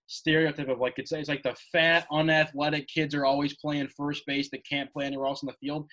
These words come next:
That's not, that's just not necessarily true at the major league level. You look at Freddie Freeman, Paul Goldschmidt, these are guys that can rake. Anthony Rizzo, they can rake. They're good enough to play their position. This is where I see him playing, because you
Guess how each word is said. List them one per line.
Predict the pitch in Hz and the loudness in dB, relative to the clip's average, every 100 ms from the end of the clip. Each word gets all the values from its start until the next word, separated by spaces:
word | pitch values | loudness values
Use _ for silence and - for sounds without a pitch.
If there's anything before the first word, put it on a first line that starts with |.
| - - | -18 2
That's | 180 175 | 2 4
not, | 208 233 | 0 0
that's | 196 | -2
just | 160 262 208 | -2 -6 0
not | 202 190 | 2 2
necessarily | 185 151 170 165 135 | -2 -4 -2 -2 -2
true | - 165 | -2 -2
at | 156 | -2
the | |
major | 123 131 123 | -4 -6 -6
league | 117 | -10
level. | 117 127 - - | 0 0 0 -8
You | 160 | -6
look | 180 | -4
at | 160 175 | -4 4
Freddie | 180 160 | 4 4
Freeman, | 165 165 170 165 160 | 2 0 2 -2 0
Paul | 156 160 | 0 0
Goldschmidt, | 131 151 156 151 | 0 -4 -4 -6
these | 175 214 | -6 -6
are | |
guys | 196 196 | -2 -2
that | 175 - | -2 -6
can | 180 135 | -6 4
rake. | 170 139 - | 4 4 0
Anthony | 147 156 185 147 | -2 0 -2 -2
Rizzo, | 147 160 185 190 - - _ | 0 0 0 -2 -4 -18 _
they | 165 | 0
can | 156 160 | 2 0
rake. | 135 160 190 147 | 0 2 2 2
They're | 156 | -4
good | 135 165 | -2 -4
enough | 170 160 | -4 -8
to | |
play | - 160 | -6 -2
their | 160 | -2
position. | - 170 170 151 147 147 _ _ - | -2 -4 -2 -2 -4 -6 _ _ 2
This | 165 - | 4 4
is | 196 170 | 0 0
where | 180 | 4
I | 175 | 4
see | 170 202 185 | 2 -4 -4
him | 190 165 | -4 -4
playing, | 180 202 175 170 156 | 2 4 4 2 0
because | 139 156 139 | 0 0 2
you | 147 | 0